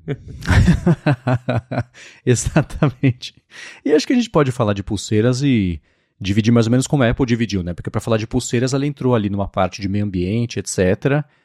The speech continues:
Speaker 2: E ela confirmou diversas especulações das últimas semanas, incluindo que ela não vai fazer mais absolutamente nada de couro, acessório desde ali do, do, do aquele protetorzinho de chaveiro dos AirTags,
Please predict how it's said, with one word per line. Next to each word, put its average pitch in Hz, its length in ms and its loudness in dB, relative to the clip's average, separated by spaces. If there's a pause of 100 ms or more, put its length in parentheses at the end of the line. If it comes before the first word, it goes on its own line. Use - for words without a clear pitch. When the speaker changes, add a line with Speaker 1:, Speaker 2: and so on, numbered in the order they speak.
(320)
Speaker 2:
E 104 80 2
ela 113 120 4
confirmou 135 480 2
diversas 139 720 0
especulações 107 680 -2
das 92 140 -6
últimas 101 300 -6
semanas, 131 480 -2
incluindo 151 580 2
que - 140 -8
ela 165 160 -2
não 170 260 0
vai 165 120 -2
fazer 151 220 -6
mais 151 220 -4
absolutamente 156 560 -4
nada 156 600 0 (300)
de 98 200 -2
couro, 113 420 4
acessório 107 500 -2
desde 120 300 0
ali 110 280 2 (340)
do, 98 220 2
do, 92 300 0
do 98 120 -6
aquele 98 260 -2
protetorzinho 101 680 -4
de 92 100 -12
chaveiro 98 280 -4
dos 90 160 -10
AirTags, 123 920 0